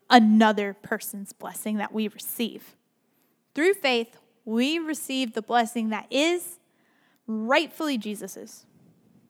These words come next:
which is why we are called children of God, because Jesus has the blessing of being God's son.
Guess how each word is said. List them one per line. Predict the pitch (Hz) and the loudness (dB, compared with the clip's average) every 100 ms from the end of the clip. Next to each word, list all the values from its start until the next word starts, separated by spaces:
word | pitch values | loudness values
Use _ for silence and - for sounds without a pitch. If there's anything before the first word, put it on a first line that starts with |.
| _ _ _ _ _ _ | _ _ _ _ _ _
which | - 247 | -4 -2
is | 240 | -2
why | 233 233 | 4 4
we | 226 240 269 | 4 2 2
are | 240 | 0
called | - 214 | -2 -4
children | - 233 226 214 | -2 -4 -4 -6
of | 214 | -4
God, | 247 247 226 | 2 2 2
because | 233 226 214 _ _ | -6 -8 -12 _ _
Jesus | - 330 427 349 285 | 0 4 4 4 -4
has | - 254 269 240 - | -4 4 4 4 -2
the | - | -12
blessing | 202 226 240 - - 113 202 _ _ _ - | -8 0 0 -2 -14 -16 -18 _ _ _ -4
of | 233 214 | -4 -2
being | 247 220 | -4 -4
God's | 214 208 196 | -4 -4 -4
son. | - 226 - | -8 -10 -10